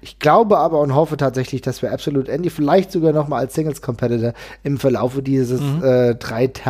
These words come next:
Speaker 1: Drei-Tages-Turnier beziehungsweise dieser drei, dieses Drei-Tage-Wochenendes irgendwie sehen. Das würde mich persönlich freuen.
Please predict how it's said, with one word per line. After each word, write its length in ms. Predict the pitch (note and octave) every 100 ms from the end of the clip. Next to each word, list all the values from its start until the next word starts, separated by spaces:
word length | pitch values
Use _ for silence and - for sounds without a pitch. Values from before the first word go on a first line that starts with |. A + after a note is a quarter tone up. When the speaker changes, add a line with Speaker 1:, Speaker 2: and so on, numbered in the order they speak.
| A#2 C3
Speaker 1:
Drei-Tages-Turnier 1080 | B2+ - - - - - B2+ A#2+ A#2+ A2+ -
beziehungsweise 580 | B2+ A#2+ A#2+ A2+ A2 A2+ - -
dieser 180 | C3 C3
drei, 300 | - A2+ A#2
dieses 280 | B2+ A#2+ -
Drei-Tage-Wochenendes 1080 | A#2 G#2+ B2 B2 A2 C3+ C3+ G2 F#2+ A2+ - - -
irgendwie 300 | B2 A#2 B2+
sehen. 300 | A#2+ D#3+ A#2+
Das 140 | G#2
würde 160 | G#2 B2
mich 200 | A#2+ -
persönlich 380 | G2+ G#2+ A#2 -
freuen. 340 | - F#2+ A2